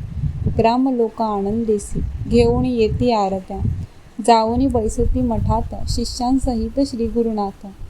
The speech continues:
समाराधना असंख्यात झाली एका ते दिनी. तया विप्र बोलावून सद्गुरु म्हणती संतोषोनी. कन्यापुत्र गोधनी तुझी संतती वाढेल. तुझे नाम योगेश्वर आम्ही ठेविले निर्धार.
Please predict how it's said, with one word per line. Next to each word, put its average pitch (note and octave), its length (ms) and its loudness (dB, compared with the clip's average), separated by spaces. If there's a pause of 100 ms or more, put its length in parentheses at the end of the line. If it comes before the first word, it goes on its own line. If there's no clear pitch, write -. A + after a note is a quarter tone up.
(380)
समाराधना A#3 840 0 (100)
असंख्यात A#3 680 0 (260)
झाली A3 400 0
एका A3+ 340 0 (120)
ते A3 160 2
दिनी. G3 320 -2 (500)
तया A#3 240 4
विप्र B3 400 0
बोलावून G#3+ 720 0
सद्गुरु A#3 680 2
म्हणती B3 440 0
संतोषोनी. G#3 760 -2 (540)
कन्यापुत्र A#3+ 640 0
गोधनी A3 680 0 (320)
तुझी A#3+ 260 2
संतती A#3 580 0
वाढेल. G3+ 480 0 (580)
तुझे A#3+ 260 2
नाम A#3 320 0
योगेश्वर A3 720 0 (300)
आम्ही A3 300 2
ठेविले A3+ 520 2
निर्धार. G3 520 -2